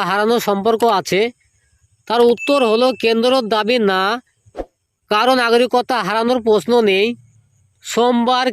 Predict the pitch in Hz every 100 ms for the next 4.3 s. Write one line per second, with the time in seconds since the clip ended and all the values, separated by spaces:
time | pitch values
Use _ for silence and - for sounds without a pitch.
0 | - 226 226 220 240 254 240 214 226 220
1 | 254 226 214 190 226 214 - 233 240 240
2 | 240 240 208 196 214 226 _ _ _ _
3 | _ _ - 220 - 269 233 233 262 226
4 | 190 208 170